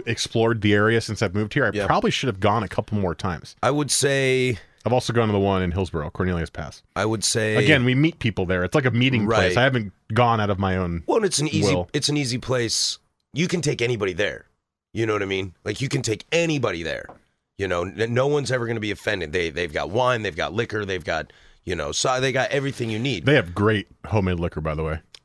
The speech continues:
Speaker 2: Yeah, their, their
Speaker 1: Really,
Speaker 2: spirit
Speaker 1: really
Speaker 2: program
Speaker 1: good.
Speaker 2: is really nice.
Speaker 1: Really good.
Speaker 2: Um, it, this is probably just because I grew up in this area, but Portland proper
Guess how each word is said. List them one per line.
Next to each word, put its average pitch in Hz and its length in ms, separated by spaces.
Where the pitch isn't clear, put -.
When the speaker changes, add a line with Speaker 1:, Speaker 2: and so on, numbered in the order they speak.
Speaker 2:
Yeah, 104 160
their, 92 200
their 180 180
Speaker 1:
Really, 185 120
Speaker 2:
spirit 135 180
Speaker 1:
really 113 140
Speaker 2:
program 95 300
Speaker 1:
good. 82 80
Speaker 2:
is 95 180
really 90 180
nice. 104 240
Speaker 1:
Really 101 180
good. 78 260
Speaker 2:
Um, 123 340
it, 123 160
this 151 180
is 127 100
probably 110 300
just 95 180
because 92 280
I 87 100
grew 82 240
up 82 140
in 78 60
this 78 160
area, 78 280
but 76 300
Portland 110 340
proper 127 480